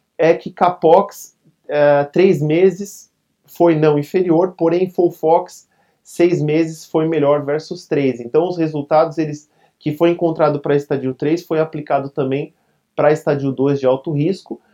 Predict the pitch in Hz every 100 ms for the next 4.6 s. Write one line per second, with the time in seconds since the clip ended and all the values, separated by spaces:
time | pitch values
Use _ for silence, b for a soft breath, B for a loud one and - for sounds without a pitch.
0 | _ 147 147 165 160 190 196 196 175 185
1 | 180 185 175 165 - 180 170 175 - -
2 | 160 165 160 160 160 - 151 160 135 127
3 | 147 151 143 143 139 131 131 - 127 120
4 | 117 _ 151 180 185 _